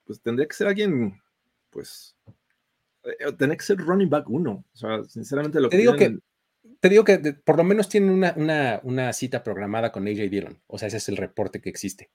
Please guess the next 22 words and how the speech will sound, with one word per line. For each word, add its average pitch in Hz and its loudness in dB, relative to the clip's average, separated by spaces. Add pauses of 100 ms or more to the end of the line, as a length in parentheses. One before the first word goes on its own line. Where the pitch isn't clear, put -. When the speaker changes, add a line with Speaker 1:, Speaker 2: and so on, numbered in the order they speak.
(340)
Speaker 2:
¿no? 120 -8
Este, 90 -4 (480)
me 117 -10
parece 110 0
que 104 -8
tiene 110 -4
sentido, 131 2
pues, - -2 (800)
pero 95 2
aparte - -2
hay - -8
que 120 -8
dobletear. 87 -10 (460)
O 123 -10
sea, 131 2
<laughs> - 0 (420)
necesitas 117 2 (380)
no 117 -2
uno, 120 0
sino 87 -6
dos 110 2
probablemente. 90 -2